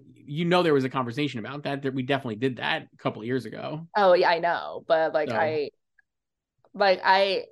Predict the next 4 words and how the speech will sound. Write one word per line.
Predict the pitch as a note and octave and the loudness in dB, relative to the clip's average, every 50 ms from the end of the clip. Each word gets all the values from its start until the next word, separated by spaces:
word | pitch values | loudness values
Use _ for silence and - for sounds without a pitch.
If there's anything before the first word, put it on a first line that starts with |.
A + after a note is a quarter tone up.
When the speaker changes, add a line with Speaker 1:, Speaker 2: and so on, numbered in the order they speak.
| _ _ - | _ _ -2
Speaker 2:
I | F#3+ F#3 - | -2 0 -2
see, | - - - F#3 F#3 F#3 F3+ F3+ | -4 -6 -6 -4 -2 0 0 2
like, | F3+ F3 E3 E3 - _ _ _ _ _ _ _ _ _ _ _ _ _ | 2 2 0 -2 -4 _ _ _ _ _ _ _ _ _ _ _ _ _
Banshees | - F3 D#3 D3 D#3+ G3 - B3+ A#3+ B3 B3 B3+ B3+ C#4 - - | -2 -2 -2 -2 -4 -6 -6 -6 -6 -4 -6 -6 -8 -10 -14 -18